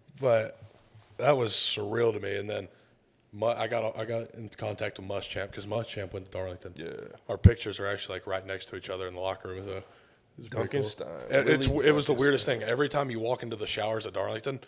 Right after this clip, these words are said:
Speaker 1: you see Coach Muschamp.
Speaker 2: Whoa,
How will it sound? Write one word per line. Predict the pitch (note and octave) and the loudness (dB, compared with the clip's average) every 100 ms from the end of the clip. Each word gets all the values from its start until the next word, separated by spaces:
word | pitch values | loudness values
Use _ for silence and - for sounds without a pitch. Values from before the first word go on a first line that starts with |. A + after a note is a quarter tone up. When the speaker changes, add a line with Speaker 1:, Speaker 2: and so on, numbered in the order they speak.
| - _ _ - | -20 _ _ -12
Speaker 1:
you | G#2+ | -6
see | G2 - G2 | -2 -2 -2
Coach | G2 - | -6 -8
Muschamp. | F#2 - - - _ _ _ _ - _ _ _ - _ _ _ - | -10 -10 -12 -16 _ _ _ _ -20 _ _ _ -20 _ _ _ -18
Speaker 2:
Whoa, | - - | -14 -14